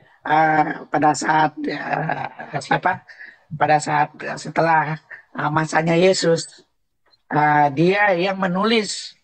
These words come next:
eh, berapa bagian, eh, apa, eh, ayat, eh, ayat pasal di, eh, Alkitab yang menulis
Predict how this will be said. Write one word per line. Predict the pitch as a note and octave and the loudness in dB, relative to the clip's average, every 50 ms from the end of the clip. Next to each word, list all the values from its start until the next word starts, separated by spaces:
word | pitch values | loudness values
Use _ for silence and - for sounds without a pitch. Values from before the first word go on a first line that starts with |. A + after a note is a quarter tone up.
| _ _ _ _ _ _ _ _ | _ _ _ _ _ _ _ _
eh, | - F3 D3+ D3 D3+ D3+ D3+ D3+ D3+ D3 D3+ D3 C#3+ D3 - - _ _ _ _ | -8 -4 0 0 2 2 4 4 4 4 4 2 0 -4 -8 -14 _ _ _ _
berapa | - F#3+ F3 D#3 D#3 - F3 E3 | -6 -4 -2 0 0 2 2 2
bagian, | D#3+ D#3+ D#3 D3+ - E3 E3 E3 D#3 D#3+ F#3 G#3+ A3+ A3+ D4+ - - _ _ _ _ - | 2 2 0 0 0 0 2 4 4 2 0 -2 -6 -12 -14 -18 -20 _ _ _ _ -10
eh, | D#3 D3+ C#3+ D3 D3 D3 C#3+ C#3+ - | -4 -2 0 2 2 2 0 -2 -4
apa, | - - - F3+ F3+ G3+ - - _ - - - - _ _ _ - _ _ | -10 -6 -2 -2 -2 -2 -4 -12 _ -20 -20 -20 -20 _ _ _ -20 _ _
eh, | - - D3+ D3+ D#3 - - | -6 -4 -2 -2 -4 -2 -2
ayat, | C#3+ F3 F3+ F#3+ F#3+ F3 - | 0 2 2 2 2 2 0
eh, | - - D#3 C3+ - C#3+ C3+ C3+ | -2 -4 -2 -2 -2 -4 -6 -4
ayat | C3+ C#3 C3+ B2+ | -2 -2 -4 -2
pasal | - - D3 E3+ E3 G3 F#3+ F3+ F3 F3 E3 | 0 0 0 0 2 0 0 0 0 -2 -4
di, | D3+ D#3 E3 E3 D#3+ D#3 D3+ C#3+ C#3+ _ _ _ _ _ - | -6 -4 -4 -2 0 0 -2 -2 -4 _ _ _ _ _ -12
eh, | C#3 C#3+ C#3+ D3 D3+ D#3 D3+ D3 C#3+ C3+ B2 - - - - - _ _ - | -10 -10 -10 -10 -12 -12 -6 -4 -2 -2 -2 -4 -8 -16 -20 -20 _ _ -4
Alkitab | - D3+ D#3+ D3+ - F#3+ - G#3+ G3 F#3+ - - _ _ _ _ _ _ _ _ _ - - - | -2 -2 0 0 0 0 2 2 2 0 -2 -6 _ _ _ _ _ _ _ _ _ -20 -12 -8
yang | - - D#3+ | -4 -2 0
menulis | D#3+ D#3 D#3+ F3 F#3+ G3+ A3+ A3+ A3 - | 2 2 4 4 6 6 6 4 4 0